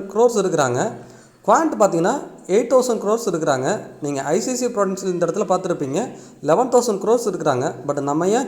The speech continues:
Quant-ையும் நிப்பான் இந்தியாவும் எடுத்தோம்னா, அதாவது இயர்லி ரிட்டர்னில் பார்த்தீங்கன்னா ஒய் டி டியில் நிப்பான் இந்தியா பார்த்தீங்கன்னா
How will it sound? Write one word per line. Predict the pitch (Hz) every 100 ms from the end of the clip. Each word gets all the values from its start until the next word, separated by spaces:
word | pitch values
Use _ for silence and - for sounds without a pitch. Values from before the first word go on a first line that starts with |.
| -
Quant-ையும் | 208 233 233 214
நிப்பான் | 190 226
இந்தியாவும் | 196 202 196
எடுத்தோம்னா, | 175 180 139 131 214 - - - - _ _ _ -
அதாவது | 147 160 180 302 - - 170
இயர்லி | 269 302 302 233
ரிட்டர்னில் | 202 220 208 175
பார்த்தீங்கன்னா | 160 147 160 226
ஒய் | 175 202
டி | 208
டியில் | 170 135 214 - - - - _ _ _ _ - 180
நிப்பான் | 185 302 269
இந்தியா | 226 180
பார்த்தீங்கன்னா | 175 160 214